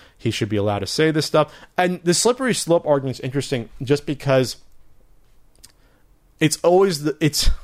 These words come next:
it's so hard to say whether or not something's gonna become a slippery slope off the first thing.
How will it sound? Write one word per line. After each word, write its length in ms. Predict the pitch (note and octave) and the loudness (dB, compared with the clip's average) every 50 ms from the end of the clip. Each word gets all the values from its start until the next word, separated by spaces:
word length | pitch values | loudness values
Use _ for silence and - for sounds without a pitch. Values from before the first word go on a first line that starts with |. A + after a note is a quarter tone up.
| - - _ _ _ _ _ _ - - - _ _ _ _ _ _ - - - | -14 -20 _ _ _ _ _ _ -20 -20 -20 _ _ _ _ _ _ -16 -6 0
it's 220 | F3+ E3 D3 - | 0 0 2 2
so 240 | - - G#3 G#3+ A3 | 0 0 2 0 0
hard 280 | F#3 G3 G#3+ G#3+ G3 - | 0 0 0 0 0 0
to 100 | - D3+ | 0 0
say 500 | - - - - F3 E3+ F3 E3 D3+ C3+ | 2 2 2 2 2 2 2 2 2 0
whether 360 | A#2+ - D3 C#3 C#3+ D3 D3 | -2 -2 0 2 4 4 4
or 20 | C#3 | 2
not 180 | C#3 C3+ C3 | 0 0 -2
something's 300 | - - C#3 C3+ C3 A#2 | -2 -2 -2 0 0 0
gonna 100 | A#2+ A#2+ | 0 -2
become 240 | A2+ A#2 - - B2 | -2 -2 -4 -4 -2
a 60 | A2+ | -2
slippery 360 | G#2 - - C3 - A2+ G#2+ G2+ | -2 0 0 0 0 0 -4 -4
slope 300 | - - D#3+ D3 - - | 0 0 0 0 0 0
off 180 | B2 A2+ - | -4 -2 -2
the 100 | - A2+ | -4 -8
first 340 | - - - G2+ F#2+ - - | -6 -2 -2 -2 -2 -4 -6
thing. 320 | - F#3 G3 F3+ G#2 D#2+ | -4 -2 0 0 0 -4